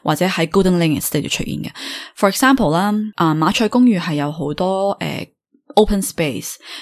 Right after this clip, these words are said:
或者有好多，呃，唔同嘅 facilities 啦，即係好似喺馬賽公寓，佢有自己嘅學校啦，有自己嘅 cafe 啦，有自己嘅 garden 啦。呢樣嘢係喺，嗯，Barbican 都會見到啦。噉亦都有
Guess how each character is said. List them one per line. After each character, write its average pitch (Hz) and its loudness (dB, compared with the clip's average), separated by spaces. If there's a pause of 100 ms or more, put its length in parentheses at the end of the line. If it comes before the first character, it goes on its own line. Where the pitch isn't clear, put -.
或 175 4
者 180 2
有 196 2
好 165 -4
多， 190 2
呃， 147 -4 (140)
唔 165 2
同 156 -2
嘅 156 -2
facilities - -4
啦， 196 -2
即 233 0
係 233 2
好 190 2
似 185 -4
喺 165 -2
馬 160 -2
賽 160 -4
公 185 -2
寓， 170 2
佢 151 0
有 143 2
自 - -4
己 147 0
嘅 165 6
學 202 4
校 180 6
啦， 262 6 (340)
有 - 0
自 185 2
己 - 2
嘅 208 4
cafe 247 2
啦， 262 4 (300)
有 180 4
自 180 -2
己 - -6
嘅 220 4
garden 220 8
啦。 208 2 (280)
呢 302 4
樣 262 8
嘢 147 0
係 156 -6
喺， 196 0 (100)
嗯， 147 0
Barbican - 2
都 175 0
會 170 0
見 139 -2
到 135 -2
啦。 262 4 (540)
噉 247 6
亦 311 6
都 294 2
有 165 4